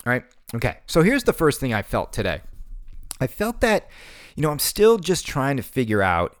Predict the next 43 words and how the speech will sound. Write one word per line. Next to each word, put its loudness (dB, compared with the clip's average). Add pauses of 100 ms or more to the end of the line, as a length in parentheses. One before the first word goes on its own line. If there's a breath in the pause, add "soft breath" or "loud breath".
if -4
the 4
Munsters -2
has -2
it -4
as -4
a -6
pinball -2
game. -8 (360)
And -4
now -2
I 0
have -4
to -6
figure 0
out -2 (460 loud breath)
if 0 (160)
Black -2
Knight 0
is -2
a -2
game -6
that -2
has -2
it, -6 (300)
you -4
know, -2
in -6
terms -4
of -6
being -4
a -6
great -4
pinball -2
experience. -8
It's -8
sort 4
of 2
like 2
eating 0
lunch -8 (160)
and -6
someone -4